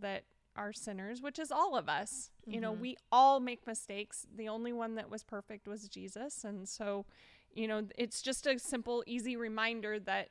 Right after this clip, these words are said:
Speaker 1: we all can learn something from the Bible.
Speaker 2: Yeah. I will say,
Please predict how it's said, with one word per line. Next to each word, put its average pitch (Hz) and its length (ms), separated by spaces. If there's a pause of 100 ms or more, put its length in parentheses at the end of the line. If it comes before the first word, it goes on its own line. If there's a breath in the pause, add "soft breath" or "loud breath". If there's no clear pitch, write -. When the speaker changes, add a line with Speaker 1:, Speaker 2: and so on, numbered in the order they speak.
(120)
Speaker 1:
we 226 260 (100)
all 233 580 (220)
can 220 220
learn 202 260
something 240 600 (160)
from 190 320 (440)
the - 60
Bible. 339 400
Speaker 2:
Yeah. 208 320 (500 soft breath)
I 233 100
will 262 160
say, 208 420